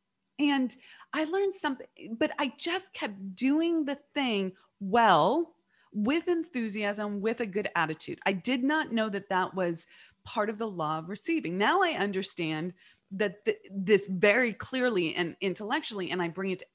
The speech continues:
everything that I do. I give first, hugely, in my energy, in my spirit, all of that. Long story short,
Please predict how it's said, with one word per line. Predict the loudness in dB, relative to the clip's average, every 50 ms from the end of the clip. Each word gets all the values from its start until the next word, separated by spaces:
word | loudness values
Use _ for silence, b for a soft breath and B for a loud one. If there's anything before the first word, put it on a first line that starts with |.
| -2
everything | 0 0 2 2 0 0 0 -2 0
that | 0 0
I | 0 -2 -2
do. | -2 -2 -4 -4 -4 -8 -16 _ _ -6
I | -4
give | -4 -4 -2 0 2 2 2 0 -4 -14 _ _ -8
first, | -4 -4 -4 -4 -6 -10 -14 -16 -20 b b b b b
hugely, | -16 -8 -2 2 2 2 2 0 -4 -6 -6 -8 -8 -12 -16 b b b b
in | -2 0 0 0 0 -4 -6 _ _ _
my | -2 -2 -2 -2 -2 0
energy, | 0 2 2 2 0 -2 -2 -4 -4 -4
in | -4 -2
my | -2 -4
spirit, | -4 -6 -6 -4 -2 0 0 0 -2 -4 -4 -2
all | 0 0 0
of | -2 -2
that. | -4 -6 -6 -6 -8 _ _ _ _ _ _ _ _ _ _ _ _ _ -6
Long | 0 2 2 2 2
story | 2 0 0 0 0
short, | 0 2 4 6 6 6 4